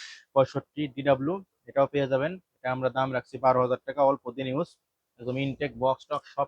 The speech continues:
সহকারে আছে। তারপরে এখানে আরেকটা আছে, এটা হচ্ছে তেইশ বিশ ডি, বিরাদারের আরেকটি মডেল, এটাও আছে, এটা পাবেন। এটা প্যাকেট ট্যাকেট নাই, একই কোম্পানির বিরাদারের। বিরাদার কিন্তু জাপানি প্রোডাক্ট, আপনারা জানেন।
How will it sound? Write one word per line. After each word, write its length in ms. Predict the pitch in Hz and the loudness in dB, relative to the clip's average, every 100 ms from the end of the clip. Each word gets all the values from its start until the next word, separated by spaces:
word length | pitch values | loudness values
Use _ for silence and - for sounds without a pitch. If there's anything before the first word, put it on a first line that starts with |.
| _ | _
সহকারে 380 | 127 127 127 123 | -4 -4 -4 -4
আছে। 280 | 104 - 185 _ _ _ _ _ _ - | -6 -6 -8 _ _ _ _ _ _ -10
তারপরে 280 | 117 127 131 | -6 -4 -4
এখানে 280 | 123 135 135 | -4 -6 -2
আরেকটা 400 | 131 127 - 139 135 131 | -2 -2 -4 -4 -2 -2
আছে, 200 | 110 147 156 | -4 -6 -4
এটা 160 | 139 160 | 0 2
হচ্ছে 180 | 156 190 _ | 2 -4 _
তেইশ 240 | 196 196 180 160 | 6 6 6 2
বিশ 260 | 175 165 - 156 | 2 0 -2 -4
ডি, 220 | 196 254 _ | -2 -4 _
বিরাদারের 480 | 131 147 175 156 147 | 2 2 4 6 8
আরেকটি 320 | 143 143 160 | 6 4 -4
মডেল, 300 | 156 147 196 180 _ _ | -2 0 -2 -6 _ _
এটাও 260 | 139 147 156 151 | -8 -2 2 0
আছে, 140 | - 160 | 0 -2
এটা 140 | 151 151 | 0 2
পাবেন। 300 | 147 156 202 - _ _ _ | 2 0 -4 -8 _ _ _
এটা 140 | - 135 | -4 -2
প্যাকেট 320 | - 143 135 - | 0 -2 -4 -10
ট্যাকেট 220 | 151 151 - | -6 -6 -2
নাই, 160 | 156 185 196 117 | 0 0 0 -4
একই 420 | - 147 151 143 _ _ _ _ _ _ _ _ _ _ _ 120 - | -6 -6 -6 -8 _ _ _ _ _ _ _ _ _ _ _ -12 -6
কোম্পানির 400 | 139 147 143 131 | -4 -4 -4 0
বিরাদারের। 460 | 135 131 143 170 - _ _ _ _ | 2 2 2 -2 -6 _ _ _ _
বিরাদার 320 | 123 139 139 | 0 4 2
কিন্তু 200 | 147 143 135 | 0 -10 -4
জাপানি 280 | 147 147 143 | -4 -2 -4
প্রোডাক্ট, 300 | 135 139 147 | -4 -4 -4
আপনারা 240 | - 135 127 | -6 -8 -6
জানেন। 280 | 127 143 | -6 -10